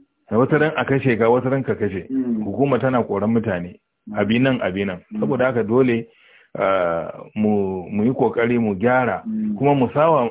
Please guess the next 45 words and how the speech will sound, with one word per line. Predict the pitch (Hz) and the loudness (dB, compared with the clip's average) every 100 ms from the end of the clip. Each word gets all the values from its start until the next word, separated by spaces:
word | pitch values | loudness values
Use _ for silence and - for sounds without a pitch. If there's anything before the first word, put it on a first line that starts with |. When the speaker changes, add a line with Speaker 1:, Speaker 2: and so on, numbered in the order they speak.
| 117 | -2
Speaker 1:
wannan | 117 165 156 127 | 0 2 0 0
abin | 123 165 | 0 2
da | 123 | 2
ya | 120 | 2
sa, | 131 | 0
kaga | 110 139 160 | 0 0 0
da | 160 165 | 2 2
ba | 135 139 | 2 0
zuwa | 117 123 | 0 0
Algeria | 104 95 107 113 | -2 0 2 2
ɗin | 101 107 | 2 0
nan | 95 95 | -2 -4
Speaker 2:
Mm. | 117 110 101 95 | -4 -4 -6 -4
Speaker 1:
ko | - 120 | 2 4
Libya | 117 120 104 | 4 4 4
daga | 95 90 | 2 0
mutanenmu. | 98 104 90 90 90 - - | -2 -2 -2 -4 -8 -10 -2
Amma | 110 | 2
yau | 135 | 2
za | 117 | 2
ka | 120 113 | 0 0
ga | 117 | 0
samari | 117 98 95 | 0 -2 -2
matasa | 110 117 104 110 110 107 - - _ | -2 -2 -2 0 0 -2 -16 -20 _
suna | 123 107 | 0 0
zuwa | 101 117 104 | 2 2 2
Algeria, | 92 101 117 107 101 | 0 0 2 2 0
suna | 113 98 | -2 0
zuwa | 110 98 | 2 2
Libya | 107 113 110 | 0 0 0
don | 101 107 | 0 2
neman | 110 110 107 | 2 0 -2
abinci, | 92 107 107 110 | -4 -4 -4 -6
su | 98 | -4
je | 95 104 | -4 -4
suna | 110 101 | -4 -4
mutuwa | 101 104 117 107 - _ - - | -4 0 2 2 -2 _ -20 -10
a | 95 | -6
kan | - 101 | -2 0
hanya. | 110 117 107 101 92 - - - 107 | 2 2 2 -2 -6 -14 -16 -12 -4
In | 113 | -2
ka | 127 | 0
gani, | 117 123 120 117 - _ _ | 0 2 0 -2 -14 _ _
a | 117 113 | -2 0
han-, | 131 170 | 2 2